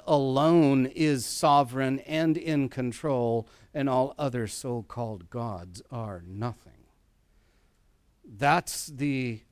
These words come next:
lesson that resounds forth from the passage that we're gonna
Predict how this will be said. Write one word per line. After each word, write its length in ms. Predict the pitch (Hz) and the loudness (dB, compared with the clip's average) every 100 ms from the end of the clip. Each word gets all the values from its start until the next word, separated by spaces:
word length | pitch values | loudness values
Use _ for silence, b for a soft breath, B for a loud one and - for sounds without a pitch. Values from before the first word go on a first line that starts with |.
| _ | _
lesson 680 | 120 131 160 - 120 110 113 | -2 0 0 -2 -6 -6 -4
that 160 | 117 135 | -6 -6
resounds 1000 | 117 120 92 107 120 139 87 76 - - | -6 -6 -6 -4 -4 -4 -8 -14 -20 -20
forth 460 | - 147 113 87 - | -8 -6 -4 -6 -12
from 280 | - 120 | -10 -6
the 80 | 110 | -6
passage 560 | 101 123 110 107 110 92 | -6 -6 -6 -8 -14 -16
that 120 | 107 | -16
we're 100 | 107 | -12
gonna 260 | 110 101 | -8 -8